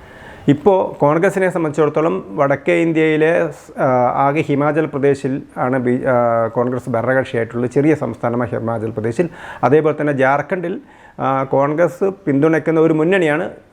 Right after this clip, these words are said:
ജാർഖണ്ഡ് മുക്തി മോർച്ച നേതൃത്വത്തിലുള്ള ഒരു മുന്നണിയാണ്, ആ, മത്സരിക്കുന്നത് അല്ലെങ്കിൽ ഭ-, ഭരണത്തിലിരിക്കുന്നത്. അങ്ങനെ രണ്ട് സംസ്ഥാനങ്ങളാണ് വടക്കേ ഇന്ത്യയിൽ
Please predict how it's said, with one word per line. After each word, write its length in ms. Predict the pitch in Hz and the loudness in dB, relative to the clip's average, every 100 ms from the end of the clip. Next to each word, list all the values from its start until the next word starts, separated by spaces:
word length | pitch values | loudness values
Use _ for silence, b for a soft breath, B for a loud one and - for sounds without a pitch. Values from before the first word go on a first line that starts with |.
| - | -8
ജാർഖണ്ഡ് 460 | 127 131 139 160 147 | 0 0 0 -2 -4
മുക്തി 220 | 120 147 | -4 -4
മോർച്ച 260 | 131 120 139 | -2 -2 -2
നേതൃത്വത്തിലുള്ള 800 | 127 117 117 123 117 120 123 151 | -2 -4 -4 -6 -4 -2 0 0
ഒരു 200 | 151 139 | 2 0
മുന്നണിയാണ്, 640 | 127 135 139 117 127 220 | 2 2 2 0 -2 -4
ആ, 600 | 233 294 285 135 117 113 | -8 -14 -8 -4 -2 -2
മത്സരിക്കുന്നത് 680 | 120 127 - 135 127 113 113 | -2 -2 0 -2 0 -2 0
അല്ലെങ്കിൽ 280 | 135 139 170 | 0 2 2
ഭ-, 320 | 135 135 - | 0 -2 -2
ഭരണത്തിലിരിക്കുന്നത്. 840 | 123 127 139 123 123 117 113 101 113 | -2 -2 -2 -2 -2 -2 -4 -6 -4
അങ്ങനെ 260 | 131 147 | -2 2
രണ്ട് 300 | 143 147 170 | 2 2 2
സംസ്ഥാനങ്ങളാണ് 760 | 196 151 131 - 147 139 131 139 | 0 0 -4 -2 0 0 0 0
വടക്കേ 320 | 120 113 143 | -2 0 0
ഇന്ത്യയിൽ 440 | 135 123 117 151 | 0 0 0 -2